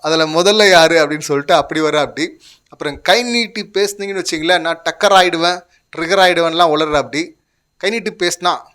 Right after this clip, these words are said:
"கை நீட்டி பேசாத, இறக்கு, இறக்கு." இதெல்லாம் பார்த்தீங்கன்னா அங்க பார்த்துருக்கோம்ல அசீம் கிட்ட, எல்லா தப்பும் பண்ணுவா அப்படி. ஆனா மத்தவங்கள பார்த்து, "ஏய் நீ தப்பு பண்ற, நீ தப்பு பண்ற" அப்படின்னு சொல்லிட்டு உதார் விடும்ல, அந்த பீஸ் ஜெயிச்சது ஒரு, அஹ்,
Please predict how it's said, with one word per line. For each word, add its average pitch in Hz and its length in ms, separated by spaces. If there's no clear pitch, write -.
"கை 185 120
நீட்டி 220 240
பேசாத, 160 420
இறக்கு, 139 480
இறக்கு." 143 440
இதெல்லாம் 170 380
பார்த்தீங்கன்னா 180 340
அங்க 160 140
பார்த்துருக்கோம்ல 165 540
அசீம் 156 160
கிட்ட, 143 520
எல்லா 170 220
தப்பும் 196 340
பண்ணுவா 175 220
அப்படி. 165 360
ஆனா 180 380
மத்தவங்கள 202 300
பார்த்து, 185 340
"ஏய் 208 180
நீ 180 120
தப்பு 190 240
பண்ற, 170 320
நீ 165 100
தப்பு 180 240
பண்ற" 165 280
அப்படின்னு 156 200
சொல்லிட்டு 147 280
உதார் 156 220
விடும்ல, 139 360
அந்த 139 260
பீஸ் 185 360
ஜெயிச்சது 170 300
ஒரு, 160 440
அஹ், 147 240